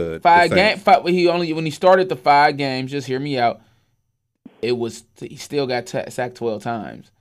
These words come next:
Speaker 2: So if you go that five, he, you know, that's thirty-six times. He still got sacked.
Speaker 1: Yes,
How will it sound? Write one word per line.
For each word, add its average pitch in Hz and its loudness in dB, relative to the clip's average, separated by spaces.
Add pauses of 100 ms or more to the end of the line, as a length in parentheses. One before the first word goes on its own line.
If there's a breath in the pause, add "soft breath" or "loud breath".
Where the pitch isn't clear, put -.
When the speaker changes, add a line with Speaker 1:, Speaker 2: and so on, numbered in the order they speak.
(120)
Speaker 2:
So 135 -4
if 147 -8
you 131 -8
go 120 -4
that 127 -4 (260)
five, 120 4
he, 127 -4
you 113 -8
know, 120 -2 (680)
that's 160 0
thirty-six 147 0
times. 156 0
He 135 -6
still 185 0
got 135 4
sacked. 160 2
Speaker 1:
Yes, 113 2